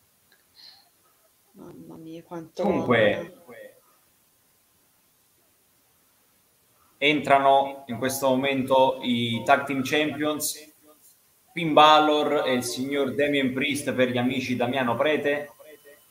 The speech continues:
Speaker 1: Che poi stanno solamente quelli di Raw. Neanche quelli di SmackDown.
Speaker 2: No, ce l'hanno. Ce
Speaker 1: Ah, no,
Speaker 2: l'hanno,
Speaker 1: ecco.
Speaker 2: vedi?
Speaker 1: Attaccata ai
Speaker 2: Questo ce l'ha
Speaker 1: calzoni.
Speaker 2: tipo Marsupio.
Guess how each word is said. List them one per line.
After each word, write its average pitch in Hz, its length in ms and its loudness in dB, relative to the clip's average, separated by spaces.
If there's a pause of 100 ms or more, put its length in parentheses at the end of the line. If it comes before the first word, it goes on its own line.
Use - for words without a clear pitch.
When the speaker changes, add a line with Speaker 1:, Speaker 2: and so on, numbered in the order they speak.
(1200)
Speaker 1:
Che 233 140 -8
poi 330 280 2
stanno 233 240 0
solamente 247 960 2 (220)
quelli 240 220 4
di 240 100 0
Raw. 247 360 10 (1800)
Neanche 294 420 0
quelli 254 160 2
di 240 60 -4
SmackDown. 208 800 -2 (760)
Speaker 2:
No, 123 220 2
ce 127 140 -6
l'hanno. 110 580 0 (1300)
Ce - 120 -4
Speaker 1:
Ah, 233 120 8
no, 240 60 6
Speaker 2:
l'hanno, 226 220 4
Speaker 1:
ecco. 214 80 4
Speaker 2:
vedi? 208 420 -2 (1040)
Speaker 1:
Attaccata 240 320 2
ai 233 80 0
Speaker 2:
Questo 233 280 2
ce - 100 0
l'ha - 120 6
Speaker 1:
calzoni. - 240 -4
Speaker 2:
tipo 127 360 2
Marsupio. 123 840 -4